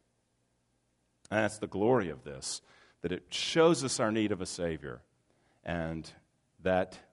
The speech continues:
points us ultimately to Jesus Christ. Well, a few things. Let's look at what is forbidden in this commandment,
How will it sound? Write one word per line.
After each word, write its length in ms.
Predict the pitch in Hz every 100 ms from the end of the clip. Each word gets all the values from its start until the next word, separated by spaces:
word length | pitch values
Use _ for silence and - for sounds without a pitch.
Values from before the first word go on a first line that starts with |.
| _
points 480 | - - 127 113 -
us 200 | 71 -
ultimately 480 | 87 82 78 - 71
to 100 | 78
Jesus 360 | 69 73 67 -
Christ. 360 | - - - - - -
Well, 160 | 139 147
a 100 | 123
few 180 | 185
things. 320 | 175 131 107 147
Let's 180 | 165
look 200 | 180 185
at 80 | 185
what 200 | 135 156
is 80 | 175
forbidden 400 | - 151 131 123
in 100 | 123
this 120 | 117
commandment, 540 | - 113 107 110 131